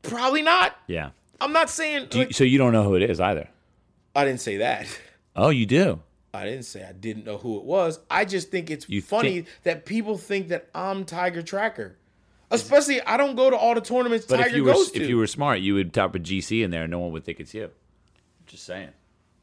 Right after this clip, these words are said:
Speaker 1: Yeah, but I'm also, Tiger Tracker goes to Tiger events that I'm not at.
Speaker 2: Right, okay.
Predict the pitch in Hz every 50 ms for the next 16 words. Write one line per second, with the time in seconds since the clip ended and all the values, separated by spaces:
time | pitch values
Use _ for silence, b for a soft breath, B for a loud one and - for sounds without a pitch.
0 | _ _ _ _ _ _ _ _ _ _ _ _ _ _ _ _ _ _ _ _
1 | _ _ _ - 175 220 240 208 220 220 214 226 220 226 233 240 233 - 254 240
2 | 226 - - 196 208 233 240 254 240 - - 226 208 208 196 214 202 165 156 175
3 | 185 196 208 196 202 - - 202 185 170 160 - 156 165 170 190 180 175 160 151
4 | 147 156 156 147 - - 156 135 - 139 147 147 147 139 135 139 165 190 139 101
5 | 90 - 98 92 90 87 87 85 85 82 80 76 76 - 87 90 - 92 80